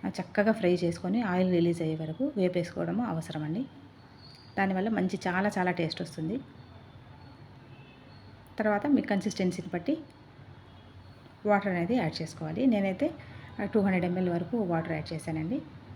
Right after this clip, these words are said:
హై ఫ్లేమ్‌లో చూడండి, మన గ్రేవీ ఇప్పుడే తెలిసిపోతుంది మనకు, మన టెక్స్చర్ ఎలా ఉండబోతుందో అనేది. తర్వాత మనము already ప్రిపేర్ చేసి పెట్టుకున్న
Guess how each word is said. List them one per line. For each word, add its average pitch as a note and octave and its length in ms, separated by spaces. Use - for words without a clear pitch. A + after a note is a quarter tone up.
హై G#3 120
ఫ్లేమ్‌లో G3+ 360
చూడండి, G#3+ 400
మన F#3+ 260
గ్రేవీ F#3 280
ఇప్పుడే F#3 240
తెలిసిపోతుంది F3 520
మనకు, E3 240
మన F#3 160
టెక్స్చర్ E3+ 400
ఎలా E3 160
ఉండబోతుందో D#3+ 720
అనేది. D#3 320
తర్వాత F#3 300
మనము F#3+ 460
already F#3 280
ప్రిపేర్ F#3+ 340
చేసి F3+ 140
పెట్టుకున్న F#3 440